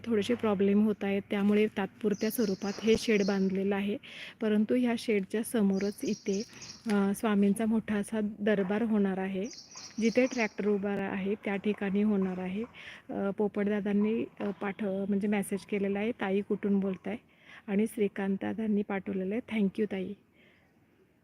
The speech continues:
श्रीकांत दादा, तुमचंही मनापासून धन्यवाद. आणि पोपटदादा, मी आगाशिवनगर कराड येथून बोलत आहे.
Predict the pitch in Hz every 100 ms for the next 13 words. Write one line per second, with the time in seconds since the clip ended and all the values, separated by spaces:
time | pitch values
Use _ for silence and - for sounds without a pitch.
0 | _ 247 - 214 - 208 208 220 220 226
1 | 196 208 214 226 208 202 196 190 214 202
2 | 202 196 214 202 208 294 208 202 202 214
3 | 214 196 214 202 214 214 220 269 - 208
4 | 202 226 - 247 247 247 262 233 208 196
5 | 202 214 202 202 196 190 190 180